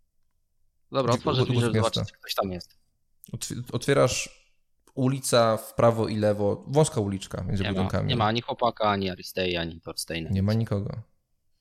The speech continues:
Speaker 1: Dobra, wyjmuję nóż do rzucania w rękę, w drugą biorę miecz i otwieram tę klapę, gotów do rzucenia nożem w dół.
Speaker 2: Mhm.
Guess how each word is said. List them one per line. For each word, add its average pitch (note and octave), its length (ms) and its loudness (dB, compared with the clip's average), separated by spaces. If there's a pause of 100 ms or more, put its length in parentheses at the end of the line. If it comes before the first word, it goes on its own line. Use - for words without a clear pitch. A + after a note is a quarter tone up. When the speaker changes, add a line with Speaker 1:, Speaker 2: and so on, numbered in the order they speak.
(140)
Speaker 1:
Dobra, G#2 380 -2 (100)
wyjmuję A2 420 -2
nóż G#2 160 -2
do G2 100 -6
rzucania F#2 420 -6
w - 60 -12
rękę, F#2+ 460 -4 (520)
w G#2 40 -16
drugą A2+ 300 0
biorę F#2 220 0
miecz G#2+ 500 0 (100)
i D3 60 4
otwieram A#2+ 340 2
tę G#2+ 100 -2
klapę, A2 640 4
gotów G#2+ 260 -4
do G#2+ 100 -8
rzucenia G2+ 380 -4
nożem F2+ 300 -8
w - 20 -20
dół. F2 220 -10 (920)
Speaker 2:
Mhm. A2 340 6